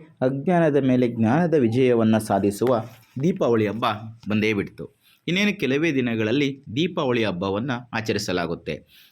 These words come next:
ಇದಕ್ಕೆ ಬೇಕಾದ ಸಿದ್ಧತೆಗಳು ಈಗಾಗಲೇ ಆರಂಭಗೊಂಡಿವೆ. ಕಷ್ಟಗಳು ಎನ್ನುವ ಕತ್ತಲೆಯ ಮೇಲೆ ಸುಖ, ಶಾಂತಿ, ನೆಮ್ಮದಿ, ಸಮೃದ್ಧಿ ಎನ್ನುವ ಬೆಳಕನ್ನು ಚೆಲ್ಲುವ ಈ ದೀಪಾವಳಿ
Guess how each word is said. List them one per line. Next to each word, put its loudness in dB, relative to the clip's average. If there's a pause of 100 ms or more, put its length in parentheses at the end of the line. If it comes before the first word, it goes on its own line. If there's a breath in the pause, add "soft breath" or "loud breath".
(140 soft breath)
ಇದಕ್ಕೆ -2
ಬೇಕಾದ -2
ಸಿದ್ಧತೆಗಳು -4
ಈಗಾಗಲೇ -4
ಆರಂಭಗೊಂಡಿವೆ. -4 (500 loud breath)
ಕಷ್ಟಗಳು -2
ಎನ್ನುವ -2
ಕತ್ತಲೆಯ -2
ಮೇಲೆ -2
ಸುಖ, -8
ಶಾಂತಿ, -4
ನೆಮ್ಮದಿ, -2
ಸಮೃದ್ಧಿ -6
ಎನ್ನುವ -2
ಬೆಳಕನ್ನು -4
ಚೆಲ್ಲುವ -2
ಈ -4
ದೀಪಾವಳಿ -4